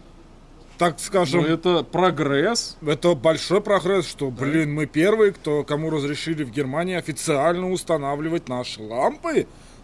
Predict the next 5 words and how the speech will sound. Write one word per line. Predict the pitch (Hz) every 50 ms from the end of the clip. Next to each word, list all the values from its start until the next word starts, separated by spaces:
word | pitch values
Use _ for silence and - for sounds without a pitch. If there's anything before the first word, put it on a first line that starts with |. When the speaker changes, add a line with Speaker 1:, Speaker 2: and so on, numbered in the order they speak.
| - - 120
Speaker 1:
Где | 123 110 151 185 202 208
официальные | 180 151 175 - - 170 180 175 170 170 170 165 156
заявления | 131 139 151 151 139 127 127 131 151 175 202 220 226 233 233 226
об | 208 208
этом? | 220 214 202 208 202 202 190 190 196 180